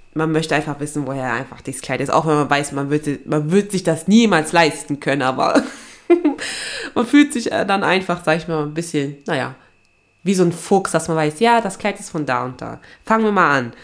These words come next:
Und zwar in der dritten Staffel der ersten Folge, das war eine Folge von Thanksgiving und allgemein Thanksgiving bei Gossip Girl ist immer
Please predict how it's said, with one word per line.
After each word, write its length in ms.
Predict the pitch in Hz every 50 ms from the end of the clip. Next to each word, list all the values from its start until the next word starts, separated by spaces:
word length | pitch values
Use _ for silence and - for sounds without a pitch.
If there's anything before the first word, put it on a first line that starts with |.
| - - -
Und 160 | - 175 185 190
zwar 420 | - 180 170 156 135 131 - - -
in 320 | - 175 180 180 185 185 175
der 100 | 175 170
dritten 320 | 175 190 208 226 233 233
Staffel 300 | 226 - 214 208 208 185
der 100 | 175 165
ersten 280 | 170 175 175 - 175 170
Folge, 840 | 170 - 180 175 180 185 190 190 196 196 202 208 220 233 254 269 262 - - - - - - - - 247 233 - - -
das 320 | - - 165 160 160 - -
war 100 | 165 160
eine 140 | 156 156 156
Folge 280 | - 165 156 151 151
von 220 | 151 - 139 131 -
Thanksgiving 680 | - 139 143 143 - - - 254 247 262 254 254 247 240
und 320 | 214 - 170 170 165 156
allgemein 500 | - 165 170 165 165 165 156 151 156 151
Thanksgiving 520 | 156 151 - - - - 175 170 170 170 151
bei 140 | 151 143 139
Gossip 340 | 143 - 165 160 - 151
Girl 100 | - 143
ist 100 | 139 -
immer 200 | 135 131 127 131